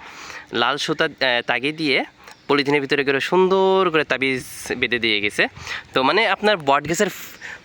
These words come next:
ফুল আমি আপনাদের দেখাইতে পারি নাই, আমি চাইছিলাম বট গাছের ফুল দেখাইতে, কিন্তু বট গাছের তাবিজ আপনাদের আমি দেখালাম। <laughs> হ্যাঁ, এই আর কি। যাই হোক, এটা <laughs> অনেক ফানি ছিল আমার কাছে,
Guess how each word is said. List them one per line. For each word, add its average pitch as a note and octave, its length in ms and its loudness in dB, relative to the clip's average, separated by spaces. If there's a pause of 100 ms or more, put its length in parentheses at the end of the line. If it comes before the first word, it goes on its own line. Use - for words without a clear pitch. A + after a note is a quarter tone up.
ফুল G3 300 4
আমি G#3+ 160 4
আপনাদের F#3+ 340 2
দেখাইতে E3+ 340 2
পারি E3 200 2
নাই, C#3 120 4
আমি C3+ 160 2
চাইছিলাম C#3+ 340 0
বট C3 180 2
গাছের D3 180 0
ফুল E3 280 0
দেখাইতে, C3+ 440 0 (340)
কিন্তু B2 160 -4 (100)
বট D3 260 4
গাছের D#4+ 240 2
তাবিজ F3+ 320 0
আপনাদের C#3+ 320 0
আমি C3+ 140 2
দেখালাম। A2 400 0
<laughs> - 40 -10
হ্যাঁ, A3 120 2 (1400)
এই B2 180 0
আর A2+ 200 0
কি। D#3 160 -4 (1500)
যাই B2+ 240 0
হোক, C#3+ 120 -6
এটা C3+ 260 2 (1040)
<laughs> - 1200 -2
অনেক C3+ 180 0
ফানি B2+ 280 0
ছিল D#3+ 180 0
আমার B2 240 2
কাছে, B2 300 -2